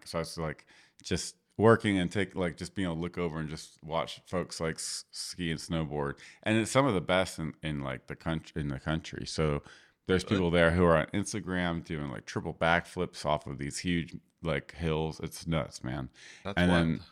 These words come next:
Speaker 1: there's a giant slalom, which is where they had the,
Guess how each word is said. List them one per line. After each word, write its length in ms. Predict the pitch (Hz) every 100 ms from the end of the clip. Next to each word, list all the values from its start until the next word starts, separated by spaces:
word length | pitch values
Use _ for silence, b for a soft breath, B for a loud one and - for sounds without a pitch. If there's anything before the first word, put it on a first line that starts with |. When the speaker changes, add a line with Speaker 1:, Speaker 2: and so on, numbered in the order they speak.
| - 85
Speaker 1:
there's 240 | 87 78
a 80 | 82
giant 440 | - 98 95 -
slalom, 640 | - - 95 120 92 76 87 - _ _ _ _ _ _ _ _ _ _ _ _ - - B B
which 220 | 92 98
is 120 | 101 78
where 180 | 95
they 140 | 90 90
had 240 | 90 87 82
the, 240 | 87